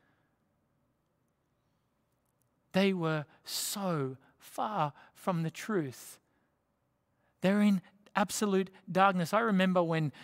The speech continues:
a couple of years back when the, the new Sydney Zoo opened up near Blacktown, and we went to visit with the kids, and in one of the sections they had an, uh, Indigenous Aboriginal section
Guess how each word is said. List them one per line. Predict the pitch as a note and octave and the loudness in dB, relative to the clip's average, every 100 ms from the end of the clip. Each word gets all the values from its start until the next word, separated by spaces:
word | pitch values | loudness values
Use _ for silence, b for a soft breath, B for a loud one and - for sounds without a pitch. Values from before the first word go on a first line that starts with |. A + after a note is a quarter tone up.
| B | B
a | D#3+ | -8
couple | - F#3+ - | -2 -2 -2
of | |
years | E3 F#3 D#3+ | -4 -2 -4
back | - D3+ C#3 B B | 0 0 -2 B B
when | E3+ D3+ | -2 -2
the, | C3+ - | -2 -6
the | F3 F3 | -4 -2
new | E3+ E3 F3+ | 0 0 0
Sydney | - F3+ D#3+ D#3+ | -2 -4 -2 -4
Zoo | C3 D3+ E3+ | -2 -2 0
opened | E3+ D3 C#3+ C#3+ | 0 -4 -4 -2
up | C3+ F#3+ | -2 -2
near | D#3 | -4
Blacktown, | C#3+ D3+ D#3 - - B2+ A2+ - B B | -4 -2 -2 -2 -4 -4 -6 -16 B B
and | - D3+ | -4 0
we | E3 | 0
went | E3+ E3+ | 0 -2
to | D#3 | -2
visit | C#3+ D#3 D#3+ | -2 -2 -2
with | D#3 C3+ | -6 -6
the | C3+ | -8
kids, | - G3 C3+ A#2+ B B | -2 -2 -2 -6 B B
and | E3+ | -4
in | D#3+ | -2
one | F3 G3 | 0 0
of | |
the | E3 | 0
sections | C#3+ G3 F#3 - D#3 | -2 -4 -4 -4 -2
they | D#3+ | -2
had | D3+ D#3 | -2 -2
an, | D#3 F3 | -6 -2
uh, | C#3+ D3+ - | 0 0 -2
Indigenous | D3+ C#3+ E3 E3+ F3 E3+ - | -4 -2 -4 -2 -2 -4 -2
Aboriginal | E3+ D#3+ E3+ E3+ D#3+ D#3 B B | -4 0 0 0 -2 -4 B B
section | - F#3 E3 - D#3 | -2 -2 -2 -2 -2